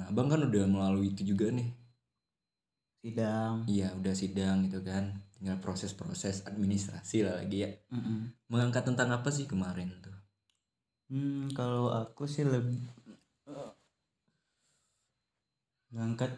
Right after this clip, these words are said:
Speaker 2: skripsinya tuh tentang senandung menidurkan anak di daerah Kabupaten Siak.
Speaker 1: Oh, Kabupaten Siak.
Speaker 2: Iya, Kabupaten Siak.
Speaker 1: Di Riau tuh ya?
Speaker 2: Iya, di Riau.
Speaker 1: Oh,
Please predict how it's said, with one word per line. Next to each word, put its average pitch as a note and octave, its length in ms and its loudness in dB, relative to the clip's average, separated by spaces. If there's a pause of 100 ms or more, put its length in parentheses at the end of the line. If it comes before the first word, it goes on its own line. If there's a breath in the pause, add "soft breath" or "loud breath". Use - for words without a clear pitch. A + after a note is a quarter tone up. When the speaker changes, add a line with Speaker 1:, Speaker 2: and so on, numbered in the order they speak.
(460)
Speaker 2:
skripsinya C3+ 640 -4
tuh D3+ 380 -2
tentang G#2+ 640 -2 (800)
senandung A#2 600 -2
menidurkan A2+ 540 -2
anak A2+ 300 -2 (360)
di A2+ 600 -2
daerah A2+ 520 -2 (580)
Kabupaten A2 520 -4
Siak. G#2+ 320 -8 (720)
Speaker 1:
Oh, D#3+ 120 -2
Kabupaten D#3+ 540 0
Siak. D3+ 580 -4
Speaker 2:
Iya, A#2+ 260 0
Kabupaten G#2+ 420 -8
Siak. A2+ 580 -2
Speaker 1:
Di B2 500 0
Riau D#3 400 6
tuh C#3 140 -2
ya? F#2+ 140 0 (260)
Speaker 2:
Iya, B2 180 -2
di G#2 140 0
Riau. G2 300 -6 (500)
Speaker 1:
Oh, F#3+ 800 2